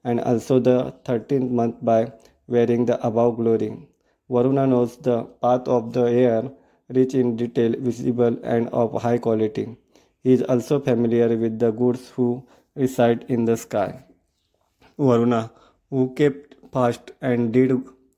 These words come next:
good deeds, came and sat to rule over the divine subject.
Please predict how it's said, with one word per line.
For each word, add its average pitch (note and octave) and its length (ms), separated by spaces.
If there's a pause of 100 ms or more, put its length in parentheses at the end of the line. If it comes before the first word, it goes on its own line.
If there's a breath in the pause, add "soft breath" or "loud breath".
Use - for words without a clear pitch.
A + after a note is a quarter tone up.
(440)
good B2+ 280
deeds, A#2+ 320 (240)
came B2+ 320
and A#2 280
sat B2 380 (600)
to B2+ 140
rule B2+ 360 (840)
over B2 320
the B2 120
divine B2 400
subject. B2 560